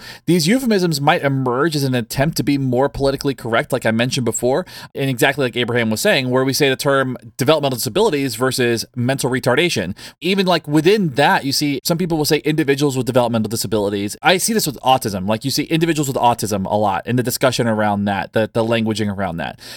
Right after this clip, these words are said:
Person-centered language is individuals with autism. That was the less offensive thing.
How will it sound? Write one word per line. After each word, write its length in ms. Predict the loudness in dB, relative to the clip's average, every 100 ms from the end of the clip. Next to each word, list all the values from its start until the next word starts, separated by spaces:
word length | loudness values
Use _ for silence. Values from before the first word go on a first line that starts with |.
| -18 0
Person-centered 560 | 2 2 2 2 2
language 360 | 2 2 2 4
is 360 | 2 2 0 -6 _ _ _ 0
individuals 400 | 4 4 2 2
with 80 |
autism. 420 | 2 2 0 -2 2
That 160 | 2
was 80 | 2
the 100 | 2
less 220 | 2 0
offensive 380 | 0 0 0 -2
thing. 340 | 0 -2 -2